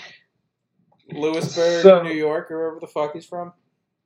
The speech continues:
Speaker 2: Yeah, in nineteen sixty, uh, his elementary school held a mock election. Um, it was the,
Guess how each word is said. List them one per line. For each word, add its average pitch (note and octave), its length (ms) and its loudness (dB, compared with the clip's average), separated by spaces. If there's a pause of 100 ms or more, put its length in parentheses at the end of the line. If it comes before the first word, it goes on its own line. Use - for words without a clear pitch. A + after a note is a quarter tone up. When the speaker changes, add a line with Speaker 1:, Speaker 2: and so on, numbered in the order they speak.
(140)
Speaker 2:
Yeah, C3 420 4
in E3 160 0
nineteen A3 520 -4
sixty, F3+ 840 -4
uh, C#3 320 4
his D3 180 -4
elementary D3 560 4
school B2+ 380 -4
held B2 240 -2
a A#2+ 80 0
mock A#2 320 -2
election. A#2+ 640 -4 (560)
Um, B2 560 2
it C#3+ 80 -4
was C3+ 240 -2
the, C3 420 4